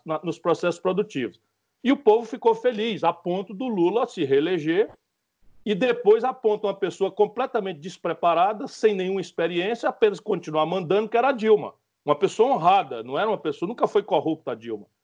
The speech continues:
Mas o Lula mandou a, a Dilma pra lá, as pessoas diziam, "Eu vou votar nessa mulher que o Lula indicou",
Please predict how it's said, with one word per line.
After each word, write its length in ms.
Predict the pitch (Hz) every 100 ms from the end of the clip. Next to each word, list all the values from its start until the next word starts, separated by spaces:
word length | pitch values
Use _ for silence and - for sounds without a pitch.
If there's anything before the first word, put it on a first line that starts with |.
| _ _
Mas 220 | 170 202
o 60 | 214
Lula 300 | 202 220 269
mandou 380 | 269 208 143 147
a, 240 | 147 147
a 20 | 131
Dilma 320 | 113 147 143
pra 160 | -
lá, 180 | 165 196
as 100 | 240
pessoas 280 | - 180 196
diziam, 120 | 165
"Eu 60 | 196
vou 120 | 214
votar 180 | 220 233
nessa 240 | 233 -
mulher 300 | 226 208 214
que 80 | 214
o 40 | 214
Lula 240 | 196 208
indicou", 600 | 202 214 - 175 147 -